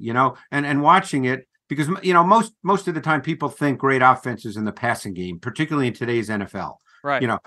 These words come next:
Speaker 1: so it doesn't appear to be sexy to most fans. But, you know, as I'm watching, it reminds me of, of Moneyball with Billy Beane when they, you know, he was trying to change the way the Athletics had to compete.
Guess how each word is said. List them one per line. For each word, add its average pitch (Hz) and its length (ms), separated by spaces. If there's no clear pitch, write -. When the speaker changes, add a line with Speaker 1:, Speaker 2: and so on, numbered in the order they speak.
Speaker 1:
so 147 240
it 143 100
doesn't 202 240
appear 180 560
to 127 80
be 110 160
sexy - 680
to 139 100
most 131 400
fans. 127 560
But, 135 120
you 151 80
know, 151 120
as 156 140
I'm 160 80
watching, 156 300
it 135 40
reminds 135 400
me 131 140
of, 131 140
of 123 80
Moneyball 120 500
with 113 140
Billy 131 260
Beane 135 380
when 131 140
they, 123 140
you 123 80
know, 117 100
he 123 100
was 123 280
trying 143 240
to 107 100
change 143 460
the 131 80
way 127 180
the 120 160
Athletics 123 480
had 127 200
to 117 80
compete. 139 580